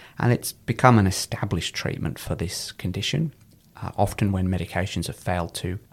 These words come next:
um, have effect, and it treats the movement symptoms of Parkinson's disease,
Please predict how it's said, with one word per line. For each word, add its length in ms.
um, 260
have 200
effect, 520
and 140
it 80
treats 500
the 140
movement 500
symptoms 440
of 100
Parkinson's 500
disease, 460